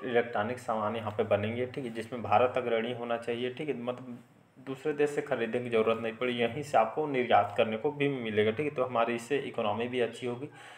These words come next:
तो इस तरह सेमीकंडक्टर नीति लागू करने वाला पहला देश आपका गुजरात है। गांधीनगर इसकी राजधानी है और भूपेंद्र जो पटेल हैं अभी यहाँ के मुख्यमंत्री हैं। चलिए अगला question देखते हैं।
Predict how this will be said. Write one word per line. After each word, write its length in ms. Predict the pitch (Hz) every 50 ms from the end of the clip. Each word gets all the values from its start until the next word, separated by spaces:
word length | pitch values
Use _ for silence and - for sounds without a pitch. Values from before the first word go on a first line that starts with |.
| - - - - -
तो 80 | - 170
इस 120 | 170 -
तरह 140 | 170 165 156
सेमीकंडक्टर 720 | - 156 139 139 143 143 147 139 131 127 127 - - 131
नीति 260 | 127 123 117 - 139
लागू 260 | 127 113 104 107 120 117
करने 240 | - 123 117 117
वाला 220 | 113 110 110 113 113
पहला 300 | - - 107 107 117 117
देश 240 | 113 117 110 - 120
आपका 240 | 101 - - 120
गुजरात 480 | 110 110 107 104 107 95 95 101 104 -
है। 180 | - 139 147 - - - - - - - - - - _ - 123
गांधीनगर 560 | 117 117 120 123 135 151 165 156 151 147 143
इसकी 200 | 143 - - 143
राजधानी 460 | 127 117 113 - 107 110 113 120 131
है 200 | 127 139 143 -
और 260 | - 110 110 110 110
भूपेंद्र 460 | 110 110 - - 147 139 139 143 135
जो 100 | 127 131
पटेल 360 | 127 - 117 110 - 131 127 123
हैं 220 | 127 156 165 165
अभी 180 | - 107 110 120
यहाँ 300 | 117 110 101 107 110 107
के 140 | 156 160 156 - - -
मुख्यमंत्री 560 | 117 117 120 - - 117 107 101 98 107 101 95
हैं। 200 | 92 98 101 -
चलिए 240 | 135 135 139 151
अगला 220 | 143 123 120 127 120
question 300 | - 123 123 - 123 110
देखते 220 | 101 101 - 120
हैं। 220 | 120 139 139 -